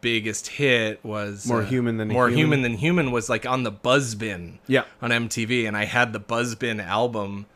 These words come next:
Speaker 1: that that was on.
Speaker 2: Oh, cool.
Speaker 1: So I knew who White Zombie was, and I thought they were cool. I thought that video was cool. And, yeah, I just never did, I never di-, dug any deeper.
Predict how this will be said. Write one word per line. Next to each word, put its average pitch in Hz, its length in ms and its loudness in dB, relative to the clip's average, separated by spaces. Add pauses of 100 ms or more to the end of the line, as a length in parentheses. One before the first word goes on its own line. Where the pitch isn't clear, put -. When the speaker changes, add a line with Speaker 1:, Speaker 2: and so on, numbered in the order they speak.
(120)
Speaker 1:
that 110 140 -10
that 101 200 0
was 104 200 -6
on. 95 340 -8
Speaker 2:
Oh, 120 300 0
cool. 117 500 -2 (160)
Speaker 1:
So 110 520 0 (720)
I 147 140 8
knew 190 320 6
who 151 120 0
White 113 320 0
Zombie 110 340 -2
was, 113 400 0
and 104 80 -6
I 101 80 -4
thought 113 300 -2
they 120 100 0
were 104 140 -6
cool. 123 240 -2
I 113 100 0
thought 120 180 -4
that 107 140 -4
video 120 360 0
was 110 200 -4
cool. 110 540 -8 (880)
And, 123 460 2
yeah, 175 240 2 (120)
I 120 120 -2
just 135 220 -2
never 151 200 0
did, 147 440 2
I 139 100 -2
never 151 240 0
di-, 131 340 -2 (140)
dug 127 280 0
any 127 260 -2
deeper. - 500 -6